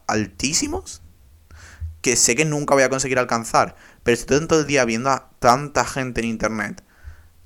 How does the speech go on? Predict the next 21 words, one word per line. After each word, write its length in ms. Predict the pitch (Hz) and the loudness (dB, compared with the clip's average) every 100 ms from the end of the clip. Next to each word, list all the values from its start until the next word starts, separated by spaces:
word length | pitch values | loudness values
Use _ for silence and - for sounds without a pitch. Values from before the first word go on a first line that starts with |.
| - - - - - | -20 -20 -20 -8 4
tan 480 | 127 139 135 123 113 | 6 6 2 -2 4
guapa, 400 | 123 117 107 - | 4 4 0 -2
que 480 | 107 107 107 - _ _ _ _ _ | -2 -2 -2 -4 _ _ _ _ _
visten 400 | 120 131 139 135 | -8 -4 -2 2
tan 260 | 135 131 117 | 4 2 2
bien, 500 | 117 127 117 104 104 | 0 0 0 -6 -8
que 160 | 113 113 | -2 0
hacen 260 | 117 139 | 0 -2
todo 240 | 123 131 139 | -2 0 0
tan 460 | - 131 131 117 _ - | -2 -2 -4 -8 _ -8
guay, 340 | 113 120 123 | 2 4 6
que 100 | 117 | 2
tienen 300 | 107 120 131 | 0 -2 -2
mi 80 | 131 | 2
edad 220 | 120 131 | 6 8
y 320 | 147 135 117 - | 6 0 -6 -6
son 240 | - 127 | -4 -4
gente 400 | - 139 131 139 | -6 -6 -2 -2
chulísima 640 | - 120 143 - 127 - - - _ - _ _ _ _ - - | -2 -4 -2 -4 -6 -10 -16 -20 _ -20 _ _ _ _ -20 -6
y 60 | 131 | 4
guapísima. 720 | 117 - 151 - 123 101 - | 6 6 4 2 0 -4 -6